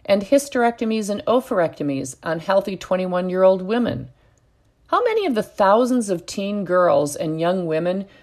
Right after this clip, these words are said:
who are now taking testosterone and being mutilated by quack doctors after a few visits to gender clinics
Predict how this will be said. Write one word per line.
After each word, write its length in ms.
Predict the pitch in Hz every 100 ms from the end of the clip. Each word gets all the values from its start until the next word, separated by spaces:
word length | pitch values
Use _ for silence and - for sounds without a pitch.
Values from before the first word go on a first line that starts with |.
| -
who 120 | 202
are 100 | 185
now 240 | 185 202
taking 420 | 233 - 226 208 190
testosterone 1040 | 180 - 202 214 220 - 160 143 143 165 - -
and 120 | 185
being 280 | 196 196 175
mutilated 640 | 170 214 247 180 139 165 165
by 140 | 156
quack 440 | 156 - 190 190 -
doctors 560 | 185 202 - 143 151
after 260 | 170 151 165
a 60 | 151
few 320 | - 190 175
visits 420 | 160 185 175 -
to 300 | - 151 143 - -
gender 420 | 135 175 196 165
clinics 640 | 143 - 135 135 151 -